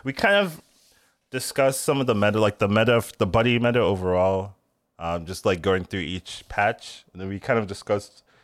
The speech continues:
lobby legends, some of the systems, some of the things we're looking for, like, for future ones, and what we thought was weird about the tournament structure and whatnot.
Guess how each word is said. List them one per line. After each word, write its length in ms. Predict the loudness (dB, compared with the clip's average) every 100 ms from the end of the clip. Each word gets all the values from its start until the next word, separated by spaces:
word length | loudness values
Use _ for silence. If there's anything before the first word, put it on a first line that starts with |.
| _ _
lobby 320 | 0 2 2
legends, 440 | 2 2 0 -4 -4
some 200 | -2 -2
of 100 | -2
the 100 | -4
systems, 540 | -4 -6 -4 -4 -4
some 160 | -4 -2
of 180 | -4 -8
the 260 | -12 -10 -12 -16 _ _ _ _ _ _ _ _
things 220 | 0 0
we're 100 | 2
looking 420 | 2 2 0 -4 -6
for, 460 | -2 0 0 -4 -10
like, 300 | -8 -8 -8
for 480 | _ -8 -6 -6 -10 _ _ _ _ _
future 380 | -8 -6 -2 0
ones, 460 | 2 2 0 -6 -8
and 300 | -8 -8 -12 _ _ _ -2
what 100 | 0
we 80 | 2
thought 180 | 4
was 140 | 2 0
weird 240 | -2 -2
about 320 | -2 -2 -4 -6
the 140 | -10
tournament 360 | -8 -10 -10 -10
structure 680 | -10 -12 -10 -10 -8 -10 -12
and 180 | -12 -10
whatnot. 380 | -10 -12 -14